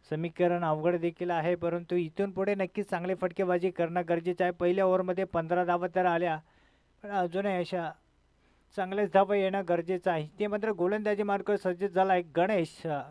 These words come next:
गणेशच्या माध्यमातून आपल्याला दुसरं षटक पाहायला मिळतोय. इथे पहिलाच बॉल, अगदी no ball, full toss. जोरदार फटका, बॉल निघून चाललाय सीमारेखा पार. अगदी इथे no ball घोषित केला, येणारा बॉल फ्रीट.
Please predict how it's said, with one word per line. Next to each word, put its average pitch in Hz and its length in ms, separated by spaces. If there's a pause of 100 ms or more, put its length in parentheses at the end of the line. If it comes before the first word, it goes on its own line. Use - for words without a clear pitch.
(100)
गणेशच्या 208 340
माध्यमातून 202 520
आपल्याला 202 360
दुसरं 185 320
षटक 196 260
पाहायला 185 240
मिळतोय. 196 300 (360)
इथे 175 220
पहिलाच 247 520
बॉल, 262 220
अगदी 262 340
no 269 200
ball, 277 280 (100)
full 277 140
toss. 262 520 (220)
जोरदार 247 380
फटका, 262 380
बॉल 262 240
निघून 269 280
चाललाय 262 500 (480)
सीमारेखा 262 600
पार. 226 400 (500)
अगदी 196 240
इथे 233 200
no 233 180
ball 240 280
घोषित 220 380
केला, 226 220
येणारा 220 380
बॉल 226 200
फ्रीट. 220 360